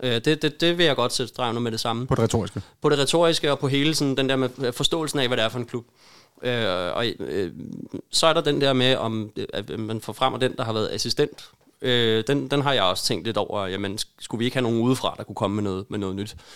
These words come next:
Speaker 1: Jeg stejler ikke så meget over hans alder, fordi han har været i, han er vældig i truppen, han er, han er, øh, hvad kan man sige, hans,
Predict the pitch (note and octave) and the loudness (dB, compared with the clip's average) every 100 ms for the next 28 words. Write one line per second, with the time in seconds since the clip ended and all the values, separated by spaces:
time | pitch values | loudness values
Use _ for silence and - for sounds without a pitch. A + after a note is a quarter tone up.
0 | - - A#2 A2 A2+ G#2+ B2+ C#3 A#2+ A#2+ | -20 -8 -4 2 2 4 2 2 2 2
1 | G#2 G#2+ A2+ - A#2 - - A#2+ A2+ A#2 | 0 0 0 -2 -6 -8 -4 0 2 2
2 | A2+ A#2+ B2 A#2 A2+ G#2+ - - - - | 0 2 2 2 0 0 -4 -20 -14 -4
3 | A#2+ B2+ D3 D3 C3 D3 D3 D3+ A#2 A#2 | 2 4 4 2 2 0 2 2 2 0
4 | A2+ A2 G#2 G2+ G2 F2+ G#2 A2+ A2 G#2+ | 0 0 0 0 -2 -4 -4 -4 -2 -2
5 | G#2+ G2+ G2 F#2 - - - - - _ | -2 -2 -4 -6 -10 -16 -18 -18 -20 _
6 | A2+ A2 G#2 A2+ G#2+ A2+ | -8 -6 -4 -4 -2 -2